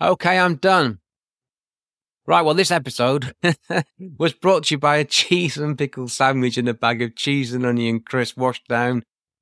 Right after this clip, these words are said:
with an ice-cold Coke Zero before I settled in my homemade acoustically <laughs> cushioned recording emporium.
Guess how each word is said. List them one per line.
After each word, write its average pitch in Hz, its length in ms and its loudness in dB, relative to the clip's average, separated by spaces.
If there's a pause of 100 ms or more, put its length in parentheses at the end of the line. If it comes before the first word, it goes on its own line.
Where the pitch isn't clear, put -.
with 165 180 0
an 165 80 4
ice-cold 175 760 2
Coke 160 380 -2
Zero 139 540 2
before 123 340 0
I 120 100 2
settled 143 560 -2
in 135 80 0
my 123 180 2
homemade 131 640 2
acoustically 120 840 -4
<laughs> - 0 -
cushioned 127 440 0
recording 117 640 0
emporium. 110 880 -2